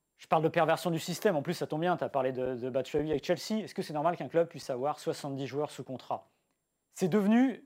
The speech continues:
une entreprise, c'est-à-dire qu'on a soixante-dix joueurs sous contrat, on en prête quarante, on récupère juste ceux qui sont bons et on revend ceux qui sont suffisamment bons pour aller dans un autre club, mais qui vont faire de l'argent. En gros, c'est devenu, euh, euh,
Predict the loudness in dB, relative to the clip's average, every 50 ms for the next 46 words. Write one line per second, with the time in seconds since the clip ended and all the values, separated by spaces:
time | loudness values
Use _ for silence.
0 | _ _ _ _ -2 2 4 4 4 2 2 2 0 2 2 -2 -2 -2 -2 -2
1 | -2 2 2 0 0 0 -2 -2 -2 -2 -4 -6 -6 -6 -4 -4 -4 -4 -2 -4
2 | -4 -6 -6 -10 -6 -2 0 0 0 -2 -4 _ _ 0 2 2 2 2 2 0
3 | 0 2 4 4 4 6 4 2 2 -2 _ _ _ _ _ 2 4 4 4 4
4 | 4 4 4 4 4 4 4 4 4 4 4 2 0 -2 -2 0 0 -2 -2 -2
5 | -4 -2 -2 0 2 2 0 0 -2 -6 -14 -20 _ -4 0 2 4 4 6 6
6 | 4 4 6 4 2 2 0 -2 -2 -2 -2 -4 -6 -4 0 0 2 2 0 -4
7 | -8 _ _ _ _ _ _ _ _ _ -6 -6 -4 -2 0 2 2 4 6 4
8 | 4 6 6 4 4 4 4 4 4 4 4 2 0 0 -2 -2 -2 2 4 4
9 | 4 4 2 0 -4 -4 -2 -2 -2 -2 0 0 0 2 2 2 2 2 0 -2
10 | -4 -4 -12 _ _ -4 -2 2 2 2 2 2 0 2 2 2 4 4 4 4
11 | 4 4 2 2 2 2 2 0 0 -4 -6 -16 -20 _ _ _ -12 -10 -6 -6
12 | -6 -6